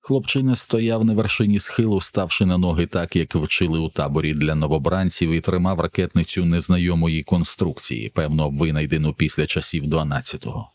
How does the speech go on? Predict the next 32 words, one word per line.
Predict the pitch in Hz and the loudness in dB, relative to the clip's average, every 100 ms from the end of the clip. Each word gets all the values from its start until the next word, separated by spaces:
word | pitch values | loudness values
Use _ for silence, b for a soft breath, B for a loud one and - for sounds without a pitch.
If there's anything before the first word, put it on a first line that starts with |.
| _ _ _ - | _ _ _ -2
Його | 104 95 90 | 0 2 0
тягли | 98 90 90 | 0 0 0
берегом, | 82 80 90 82 73 69 65 | 0 0 0 0 -2 -2 -2
пісок | 82 - 87 73 | -2 0 -2 -2
дряпав | 71 82 78 80 | -2 -2 0 0
обличчя, | 76 76 87 82 - 78 | 0 0 0 0 -2 -2
і | 78 | 0
він | 85 85 | 0 0
вже | 78 80 | -2 -4
подумки | - 92 82 80 - 76 | -2 0 2 0 -2 -2
почав | 78 - 85 76 | -2 -2 -2 -2
прощатися | - 80 - 82 73 80 85 | -2 -2 -2 -4 -2 -2 -2
з | 82 | -2
життям, | 78 82 - - 110 92 - - | -2 -4 -4 -2 0 0 -4 -6
як | 127 - | -6 0
тут | 165 - | -2 0
пролунав | - 98 92 92 92 | 0 2 2 2 2
глухий | 85 101 - 123 | 2 0 2 -2
постріл, | 107 156 131 - 113 104 | 0 -2 0 0 2 2
і | 98 | 0
щупальце | - 113 92 92 - 90 | 0 0 0 0 0 0
зірвалося | 98 92 92 85 76 82 | 2 2 2 0 0 -2
з | 78 | 0
ноги | 82 80 85 69 | 0 2 -2 -2
разом | 82 85 76 78 | -2 0 0 -2
із | 76 | 0
створінням, | - - 80 82 87 82 80 76 | -2 -2 -2 0 0 2 2 0
яке | 78 85 76 | -2 -4 -2
полетіло | 80 80 - 170 73 | -2 -2 0 0 2
назад | 82 80 71 - 139 | 0 0 -2 -2 -2
у | |
море. | 120 117 - | -4 -4 -6